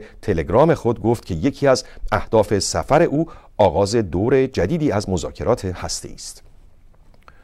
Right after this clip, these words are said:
و اما ارگان خبری مجموعهٔ فعالان حقوق بشر در ایران با اشاره به تصاویر منتشر شده در خبرگزاری‌های دولتی در مورد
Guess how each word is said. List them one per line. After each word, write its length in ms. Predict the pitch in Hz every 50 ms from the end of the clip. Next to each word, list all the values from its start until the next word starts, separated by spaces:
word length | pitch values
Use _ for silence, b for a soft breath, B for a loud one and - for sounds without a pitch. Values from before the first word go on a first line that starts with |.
| b b b b b b b b b b b b b b b _ -
و 60 | 135
اما 220 | 143 160 165 165 -
ارگان 480 | 151 127 117 113 127 143 143 147 147
خبری 540 | 139 - - 127 113 110 104 117 113 123 143
مجموعهٔ 680 | 139 123 117 110 90 92 98 101 - 113 117 123 120 120
فعالان 520 | 113 - - 110 - - 101 90 101 107 117
حقوق 420 | 110 98 104 104 95 104 110 123
بشر 380 | 113 104 98 - - 123 131 131
در 280 | 113 117 120 127 120 -
ایران 480 | - - 110 101 117 120 95 85 78 82
با 160 | 92 104 110 -
اشاره 320 | 98 98 - - 95 107
به 120 | 107 117 120
تصاویر 460 | - 117 101 - - 92 90 104 107
منتشر 480 | 113 110 101 85 - 90 82 - - 80
شده 320 | - - 87 87 123 135
در 160 | 127 127 123
خبرگزاری‌های 840 | 117 - 123 101 104 101 95 95 87 87 90 87 82 98 135 147 151
دولتی 540 | 135 123 123 113 107 107 95 - - 170 175
در 200 | 151 143 143 151
مورد 340 | 143 110 104 - 156 156